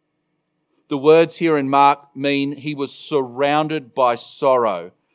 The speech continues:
like being in a room where there's no light. But Jesus is not just troubled by his physical death.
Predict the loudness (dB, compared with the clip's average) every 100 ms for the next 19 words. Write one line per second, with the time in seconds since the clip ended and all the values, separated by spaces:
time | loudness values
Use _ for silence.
0 | _ -2 -2 -2 -2 -2 -2 -4 -4 -6
1 | -6 -4 -2 -4 -4 -4 -4 -6 -8 -12
2 | -2 0 0 -2 -2 0 0 -2 -14 -20
3 | _ _ _ _ _ _ _ _ _ _
4 | _ _ _ _ _ -10 -2 0 0 -6
5 | -8 -8 -2 0 -2 -4 -2 -2 -6 -6
6 | 0 0 -2 -10 -6 0 2 0 -8 -18
7 | -16 -16 -14 -14 -12 -14 -10 -12 -12